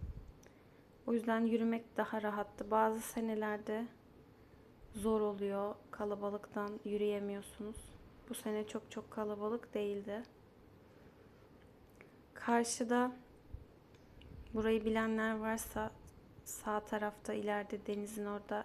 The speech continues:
eski Martı Beach. Şu an o taraf, e, Infinity oldu. Yine orada da,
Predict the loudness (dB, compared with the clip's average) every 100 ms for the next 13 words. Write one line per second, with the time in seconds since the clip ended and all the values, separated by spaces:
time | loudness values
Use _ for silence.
0 | -4 -6 -6 0 2 2 -2 -8 -6 -6
1 | -4 -6 -8 -12 -20 -20 -20 -20 -20 -20
2 | -20 -20 -20 -16 -4 0 2 0 -4 -14
3 | -12 -12 -4 -2 -2 -2 -8 -8 -6 -4
4 | -6 -6 -8 -6 -2 -2 -2 -4 -4 -6
5 | -6 -6 -8 -14 -6 -4 -4 -6 -4 -4
6 | -4 -8 -16 -16 -20 -20 -20 -20 -20 -16
7 | -4 0 2 2 0 -2 0 0 0